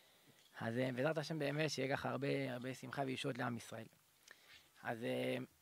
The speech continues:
<clears throat> הגמרא במסכת ברכות כותבת שכל האומר מזמור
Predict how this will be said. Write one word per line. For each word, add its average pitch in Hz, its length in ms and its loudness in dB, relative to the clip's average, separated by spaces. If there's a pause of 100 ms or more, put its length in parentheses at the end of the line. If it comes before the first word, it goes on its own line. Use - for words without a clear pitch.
(120)
<clears throat> 185 340 4
הגמרא 139 320 12
במסכת 202 380 12
ברכות 185 560 12 (1040)
כותבת 156 680 8 (1000)
שכל - 1600 10
האומר 190 300 12
מזמור 160 560 12